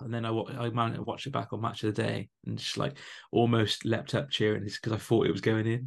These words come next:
but I should have known it wasn't going in. Um, but yeah, we're so close with that, weren't we? Um,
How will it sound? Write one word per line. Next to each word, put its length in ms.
but 160
I 120
should 220
have 100
known 240
it 100
wasn't 260
going 220
in. 160
Um, 400
but 100
yeah, 240
we're 120
so 220
close 260
with 80
that, 120
weren't 180
we? 200
Um, 560